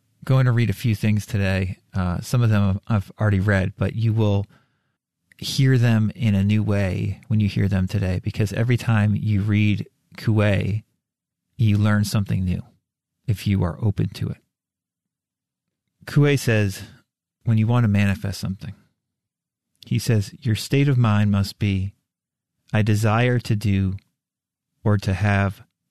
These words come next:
such and such a thing, and I am about to do or to have it.'" That is how we get something into our lives. We desire to have it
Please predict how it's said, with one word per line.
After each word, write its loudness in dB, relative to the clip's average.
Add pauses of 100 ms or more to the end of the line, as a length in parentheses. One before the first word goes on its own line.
such -4
and 2
such -2
a -2
thing, -2 (1400)
and 2
I 0
am 2
about -2
to -6
do -2 (760)
or 2
to -4
have -2
it.'" -6 (2250)
That 0
is -2
how 0 (720)
we 0
get -2
something -2
into -2
our -6
lives. -12 (800)
We 2
desire 0
to -2
have -2
it -6